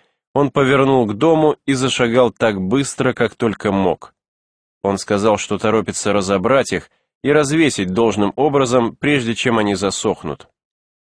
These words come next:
Я глубоко задумался над задачей, которую он мне обрисовал. Начал я с того, что попытался извлечь из своей памяти какие-нибудь статьи по этому вопросу.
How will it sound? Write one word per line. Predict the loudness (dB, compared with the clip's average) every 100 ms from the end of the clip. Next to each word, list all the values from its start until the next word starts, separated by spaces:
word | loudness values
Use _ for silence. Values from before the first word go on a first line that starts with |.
| _ _ _ _ -8
Я | 0 0
глубоко | 2 2 2 2 0
задумался | 2 2 2 4 4 2 0
над | -2 0
задачей, | -2 0 0 0 0 -2 -2 -6
которую | -6 -4 0 2 4
он | 4
мне | 2 2 2
обрисовал. | 2 -2 0 0 2 0 -2 -10 _ _ _ _ _ _ _
Начал | -2 -2 -2 -2
я | -2 -2
с | -4
того, | -2 0 0 0 -4 _ _ -16
что | -8 -4
попытался | -2 -2 0 0 2 0
извлечь | 0 2 2 0
из | -2
своей | -2 2 2
памяти | 2 0 0 0 -2
какие-нибудь | -4 -2 0 2 2 0
статьи | -2 -2 -2 0 -2
по | 0
этому | -2 0 -2 0
вопросу. | -2 0 -2 -2 -4 -10